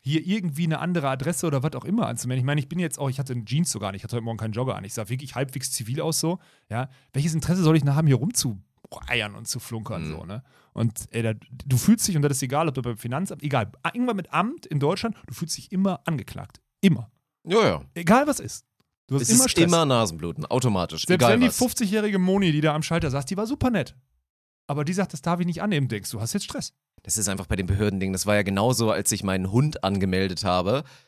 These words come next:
Speaker 1: Ach, krass.
Speaker 2: Und
Speaker 1: Oh,
Speaker 2: dann
Speaker 1: Mann.
Speaker 2: geht's ja halt los, so, ne? Dann hast du das Formular, dann steht da Rasse.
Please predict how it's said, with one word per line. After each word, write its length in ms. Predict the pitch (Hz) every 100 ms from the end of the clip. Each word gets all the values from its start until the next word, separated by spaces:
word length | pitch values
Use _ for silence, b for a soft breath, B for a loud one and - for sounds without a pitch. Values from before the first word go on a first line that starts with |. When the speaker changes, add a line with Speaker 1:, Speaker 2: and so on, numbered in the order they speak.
| -
Speaker 1:
Ach, 200 | 127 104
krass. 320 | - 113 - -
Speaker 2:
Und 140 | 110
Speaker 1:
Oh, 60 | 107
Speaker 2:
dann 300 | 110 117 127
Speaker 1:
Mann. 40 | -
Speaker 2:
geht's 220 | 127 131
ja 100 | 110
halt 160 | 104 95
los, 260 | 131 104
so, 120 | 87
ne? 120 | 80 113
Dann 100 | 107
hast 140 | 110
du 60 | 117
das 100 | -
Formular, 540 | 107 101 90 110 165 B B
dann 120 | - 90
steht 240 | - 101
da 80 | 127
Rasse. 480 | 117 120 - 78